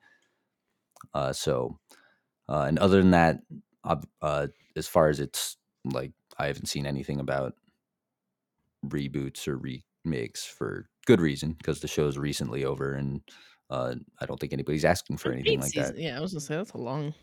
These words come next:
Speaker 2: that's a long run. Eight
Speaker 1: It is,
Speaker 2: seasons.
Speaker 1: yeah, and eight seasons is a long run, especially for an animated show with, like,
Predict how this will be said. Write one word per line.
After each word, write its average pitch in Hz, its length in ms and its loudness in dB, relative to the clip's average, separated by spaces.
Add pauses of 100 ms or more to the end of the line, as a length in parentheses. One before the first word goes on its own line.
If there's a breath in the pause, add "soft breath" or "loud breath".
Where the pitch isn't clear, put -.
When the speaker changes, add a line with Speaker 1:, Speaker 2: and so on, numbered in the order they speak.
(200)
Speaker 2:
that's - 120 -8
a 233 60 2
long 151 300 4
run. 175 300 0 (600 soft breath)
Eight 151 220 -4
Speaker 1:
It 147 260 4
is, 80 140 8
Speaker 2:
seasons. - 20 -2
Speaker 1:
yeah, 76 120 4
and 67 160 -2
eight 85 160 0
seasons 85 320 0
is 78 100 -2
a 76 60 2
long 71 260 0
run, 69 360 -4 (300 soft breath)
especially 131 380 8
for 104 320 10
an 85 100 10
animated 87 420 6
show 78 260 6
with, 73 480 -2 (260)
like, 64 500 -6